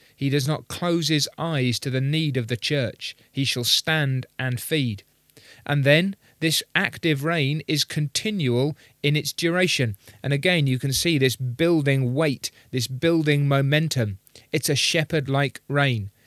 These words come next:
It's a practical reign. This active reign of the shepherd is continual in its duration.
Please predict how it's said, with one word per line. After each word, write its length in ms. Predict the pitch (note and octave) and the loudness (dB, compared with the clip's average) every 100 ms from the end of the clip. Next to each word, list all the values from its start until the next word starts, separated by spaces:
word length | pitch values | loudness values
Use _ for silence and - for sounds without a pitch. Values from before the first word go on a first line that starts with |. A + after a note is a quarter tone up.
| _ - | _ -6
It's 180 | D3 D3+ | -2 -2
a 40 | |
practical 720 | - E3+ E3 C#3+ D#3+ C#3+ C3 | -2 -2 -2 -4 -6 -2 0
reign. 360 | B2 A2+ G2+ G2 _ _ _ | 0 -2 -4 -10 _ _ _
This 240 | E3+ - - | 2 4 4
active 500 | D3+ E3+ D#3 D#3+ C#3+ | 0 0 0 0 0
reign 340 | D3 E3 C#3 B2+ | 0 2 2 0
of 140 | A#2+ | -2
the 80 | B2+ | -2
shepherd 480 | - E3+ D3 B2+ B2+ | -2 -2 -2 -2 0
is 140 | C3+ | -2
continual 720 | - D#3 C#3 - F3+ D#3 B2 C3+ | -2 -2 -2 -2 -2 0 2 2
in 120 | C#3 | 0
its 160 | A#2+ | -4
duration. 680 | - C#3 C#3 D#3+ - A#2 G#2 | -4 -2 0 0 0 -2 -4